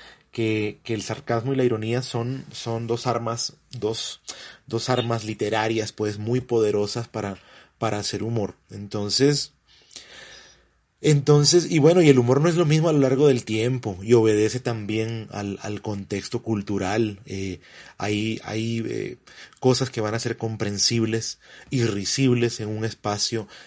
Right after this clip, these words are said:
y en otro de repente no tanto. Entonces, me gusta el humor blanco, eh, me gusta el humor, em, in-, es que el humor inteligente, yo siento que en todo caso <laughs> hay mucha inteligencia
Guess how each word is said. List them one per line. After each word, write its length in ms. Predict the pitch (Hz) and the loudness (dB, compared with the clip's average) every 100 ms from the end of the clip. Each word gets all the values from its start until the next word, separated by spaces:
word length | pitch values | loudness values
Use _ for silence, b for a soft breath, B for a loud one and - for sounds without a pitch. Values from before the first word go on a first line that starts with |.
| B | B
y 140 | 117 | -2
en 80 | 101 | 0
otro 260 | 104 113 | -2 0
de 60 | 110 | 0
repente 480 | 104 101 104 104 110 | 0 -4 -6 -6 -6
no 160 | 104 | -4
tanto. 480 | 104 117 117 101 92 - | -2 -2 -2 -6 -10 -12
Entonces, 640 | 101 98 107 110 117 131 - B B B B _ | -18 -14 -10 -6 -2 -2 -2 B B B B _
me 240 | 151 143 143 | 2 6 6
gusta 300 | 156 151 170 | 6 2 2
el 80 | |
humor 240 | 165 147 147 135 | 4 4 4 4
blanco, 560 | 135 120 120 143 - | 2 2 0 -2 -4
eh, 380 | - 117 113 107 _ | -4 -2 -2 -4 _
me 200 | 117 110 | -12 -8
gusta 280 | 107 110 - | -8 -6 -2
el 100 | 131 | -2
humor, 520 | 113 110 113 101 107 B B B B - | 0 0 2 2 0 B B B B -2
em, 720 | 120 110 104 98 101 98 98 - - | 2 2 2 -2 -6 -8 -10 -14 -12
in-, 280 | 127 131 127 - - - - | -6 -4 -6 -14 -20 -20 -18
es 80 | 123 | -8
que 140 | 151 | -2
el 60 | 143 | 2
humor 220 | 120 123 | 2 2
inteligente, 800 | 147 139 113 107 139 135 131 135 | 2 2 0 0 -2 -2 0 0
yo 120 | 123 | 0
siento 360 | - 143 135 143 | -2 -4 -4 -6
que 80 | |
en 100 | 120 | -6
todo 220 | - 120 123 | -2 -4 -2
caso 280 | 123 - 113 - | -4 -6 -12 -14
<laughs> 140 | - | -12
hay 120 | - 117 | -6 -2
mucha 260 | 127 120 | -2 -2
inteligencia 800 | 135 120 107 113 117 113 117 123 | -2 -2 -4 -2 -4 -6 -6 -8